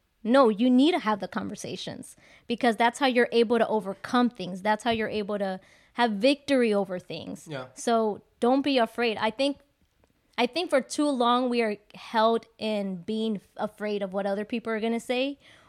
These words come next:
Speaker 1: or afraid of how other people will react or because no one else is going through the same thing. So I think the first step is like, no, overcome it. And little by little,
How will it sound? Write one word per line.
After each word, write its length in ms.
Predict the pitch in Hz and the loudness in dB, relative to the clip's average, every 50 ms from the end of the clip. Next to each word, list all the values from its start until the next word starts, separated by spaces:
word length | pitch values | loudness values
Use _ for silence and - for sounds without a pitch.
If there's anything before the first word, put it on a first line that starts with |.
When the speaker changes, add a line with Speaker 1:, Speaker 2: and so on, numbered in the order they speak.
| _ - | _ -8
Speaker 1:
or 400 | - 220 220 226 220 214 196 - - | -4 -2 0 0 0 0 -2 -2 -4
afraid 420 | - 208 - - 226 233 226 220 | -8 -10 -8 -4 -2 -2 0 0
of 80 | 214 208 | -2 -2
how 160 | - 220 202 | -2 -4 -2
other 220 | 196 214 208 214 202 | -2 -2 -4 -4 -6
people 320 | - 240 208 - 233 226 | -6 -10 -6 -4 -4 -2
will 180 | 220 214 202 185 | -2 -2 -2 -2
react 680 | 190 196 190 196 190 202 214 226 247 294 - _ - - _ _ _ _ _ _ - | -2 -4 -2 0 2 2 4 2 2 0 -6 _ -18 -20 _ _ _ _ _ _ -4
or 260 | - 233 226 220 220 | 0 2 4 4 2
because 340 | 214 226 233 - - 262 214 | 0 -2 -6 -4 -2 -2 2
no 140 | 269 294 311 | 4 4 4
one 200 | 311 311 311 302 | 6 6 6 6
else 340 | 311 339 339 311 - - - - _ _ - | 6 6 4 4 2 -2 -14 -18 _ _ 0
is 160 | 240 254 202 | 0 0 2
going 220 | 190 240 247 247 240 | 4 4 4 4 2
through 140 | 254 240 220 | 0 0 -2
the 80 | 208 | -2
same 320 | 208 - - 226 226 226 226 | -2 -4 -2 -2 0 -2 -2
thing. 360 | - - 226 240 269 311 302 | -2 -2 -2 0 0 -2 -4
So 200 | - - 262 233 | -6 -4 0 2
I 120 | 214 226 226 | 2 2 2
think 240 | - 285 285 294 | 0 -2 -2 0
the 100 | 247 226 | 0 -2
first 340 | - _ - 226 233 240 - - | -4 _ 0 2 2 2 0 0
step 280 | - 226 220 214 - | 0 0 0 2 2
is 160 | 226 208 - | 0 0 0
like, 240 | 208 196 202 - - _ _ _ _ _ - - | -2 -4 -4 -6 -12 _ _ _ _ _ -4 0
no, 220 | 233 233 214 - - _ - | 4 4 4 4 0 _ 4
overcome 580 | 240 254 240 233 226 202 - - - 226 220 196 | 6 6 6 6 0 -4 -4 -4 -2 0 0 0
it. 160 | - - - _ _ _ _ _ _ _ _ _ _ _ - | -2 -6 -12 _ _ _ _ _ _ _ _ _ _ _ 0
And 200 | - 240 240 233 | 4 6 6 8
little 220 | 247 262 277 302 311 | 8 8 8 8 8
by 200 | 254 262 240 226 | 8 6 6 6
little, 640 | 220 220 226 233 247 269 320 392 440 427 - - | 4 4 6 6 8 8 8 6 6 4 2 -4